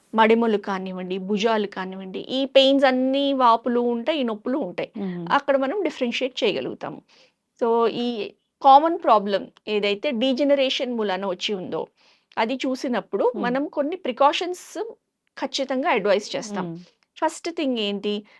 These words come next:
Speaker 1: చాలా మంది అనుకుంటారు ఒకవేళ వాళ్ళు ఫస్ట్ థింగ్ వాళ్ళు ఓవర్ వెయిట్ ఉన్నారు అని అంటే బరువు తగ్గాలి. ఎవరైతే even ఒక ఫైవ్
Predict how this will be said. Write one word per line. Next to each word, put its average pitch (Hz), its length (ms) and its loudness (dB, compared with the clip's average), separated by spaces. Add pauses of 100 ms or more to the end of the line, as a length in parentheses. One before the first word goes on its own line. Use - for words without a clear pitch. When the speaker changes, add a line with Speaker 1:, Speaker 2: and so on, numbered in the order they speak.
(140)
Speaker 1:
చాలా 277 220 6
మంది 285 240 0
అనుకుంటారు 247 560 -2
ఒకవేళ 240 480 0
వాళ్ళు 220 260 -2
ఫస్ట్ 240 360 -14
థింగ్ 294 220 -4
వాళ్ళు 233 280 -2
ఓవర్ 254 280 8
వెయిట్ 262 240 4
ఉన్నారు 208 440 -2 (440)
అని 240 180 0
అంటే 349 380 0 (100)
బరువు 240 480 2
తగ్గాలి. 175 440 -2 (560)
ఎవరైతే 277 760 2
even 294 220 -2
ఒక 294 160 -8
ఫైవ్ 233 420 0